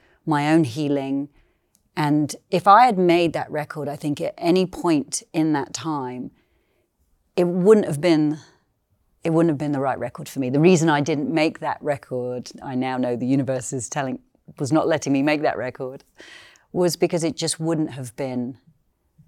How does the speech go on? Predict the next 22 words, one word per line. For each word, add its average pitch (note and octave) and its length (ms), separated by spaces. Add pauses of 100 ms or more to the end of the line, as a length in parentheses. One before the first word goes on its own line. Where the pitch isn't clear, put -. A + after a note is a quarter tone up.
(580)
the C#3 180
right, B2+ 340 (120)
the D3 160
right B2+ 240
move C3+ 200
for - 160
me. A#2 240
And B2+ 300
this, C#3+ 240
this E3 320
is C3 160
the C#3+ 100
exact C3+ 380
time C3+ 240
that C3 120
I B2+ 120
was B2 140
supposed - 400
to C#3+ 60
make B2+ 160
this A#2+ 180
record. C3+ 480